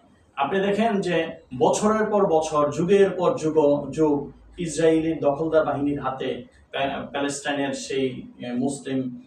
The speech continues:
শিশু, নারী, শিশুরা তাদেরকে যে হং-, মানে ধ্বংসযজ্ঞ চালাচ্ছে, এই ধ্বংসযজ্ঞের বিরুদ্ধে কিন্তু কোনো মুসলিম রাষ্ট্র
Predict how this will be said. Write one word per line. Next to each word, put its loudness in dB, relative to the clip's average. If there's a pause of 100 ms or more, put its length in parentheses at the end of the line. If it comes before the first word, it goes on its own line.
(140)
শিশু, -6
নারী, -2
শিশুরা -6
তাদেরকে -8
যে -10
হং-, -8
মানে -10 (340)
ধ্বংসযজ্ঞ 2
চালাচ্ছে, -2 (420)
এই 4
ধ্বংসযজ্ঞের 0
বিরুদ্ধে 0
কিন্তু -4 (280)
কোনো 4
মুসলিম 0
রাষ্ট্র 0